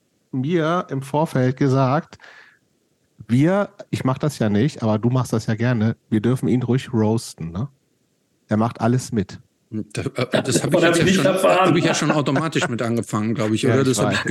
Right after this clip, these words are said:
Speaker 2: ich ge-, hab ich ge-,
Speaker 1: Das ist schon, der Vibe ist drin.
Speaker 2: das hab ich schon so gespürt.
Speaker 1: Ich bin ja immer auf Kuschelkurs.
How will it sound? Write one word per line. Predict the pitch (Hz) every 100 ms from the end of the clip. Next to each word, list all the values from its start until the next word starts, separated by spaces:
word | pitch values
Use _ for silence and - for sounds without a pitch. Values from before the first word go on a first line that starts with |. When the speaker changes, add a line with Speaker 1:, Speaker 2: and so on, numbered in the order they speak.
| -
Speaker 2:
ich |
ge-, | 110 113
hab | 120 127
ich | 160
ge-, | -
Speaker 1:
Das | 120 139
ist |
schon, | 147 147 135
der | 139
Vibe | 123 147 - - _ _
ist | 156 139
drin. | 147 135
Speaker 2:
das | 190 -
hab | 143
ich | 131
schon | 139 131
so | 123
gespürt. | 117 - - 135 143 107 101 - - - - - - - _ - -
Speaker 1:
Ich | 135 135
bin | 151
ja | 147
immer | 139
auf | 110 -
Kuschelkurs. | 113 - 98 - 104 -